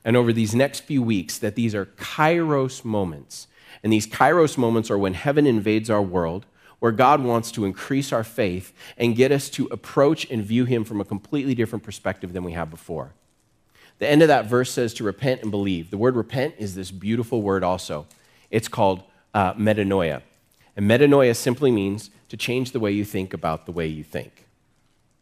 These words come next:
So today in this moment, I want you just to, as we get ready to, to, to conclude, and I'm gonna, I'm gonna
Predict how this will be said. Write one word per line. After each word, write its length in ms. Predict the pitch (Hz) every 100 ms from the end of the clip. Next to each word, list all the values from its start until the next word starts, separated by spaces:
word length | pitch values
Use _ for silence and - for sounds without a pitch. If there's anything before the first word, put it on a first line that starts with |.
| _ _ _ _ _ _ _ _ _ _ _
So 140 | - 120
today 340 | 135 127 139
in 100 | 156
this 180 | 139 -
moment, 280 | 117 107 104
I 60 | 113
want 280 | 127 151 214
you 80 |
just 260 | 185 147 -
to, 200 | 123 101
as 180 | 92 107
we 120 | 117
get 140 | 139 117
ready 200 | 113 107
to, 120 | 113 _ -
to, 180 | 117 87
to 200 | - -
conclude, 480 | 113 104 104 90 95
and 100 | 95
I'm 100 | 104
gonna, 280 | 104 98 - _
I'm 80 | 110
gonna 200 | 107 98